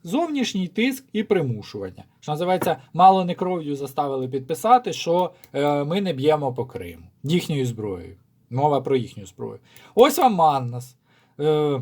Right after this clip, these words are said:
ну, порада від рун надіятись на себе, да, з одного боку. А з другого боку, це якраз позначка, ну, властімущих людей.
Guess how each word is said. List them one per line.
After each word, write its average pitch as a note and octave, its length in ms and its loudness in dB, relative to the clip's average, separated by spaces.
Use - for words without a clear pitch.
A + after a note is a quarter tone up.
ну, A#3+ 180 -2
порада F#3+ 440 6
від E3+ 180 -6
рун A#3 220 -4
надіятись F3 580 -8
на C#3 120 -8
себе, F#2 460 -12
да, D#3 180 2
з D3 80 -2
одного A2+ 240 -6
боку. G2 280 -10
А F3+ 100 0
з F#3+ 60 0
другого F#4 220 4
боку, D#4 220 0
це A#3+ 120 0
якраз A3 260 -2
позначка, G#3 540 0
ну, F3 280 -6
властімущих A3+ 920 2
людей. C#3 520 0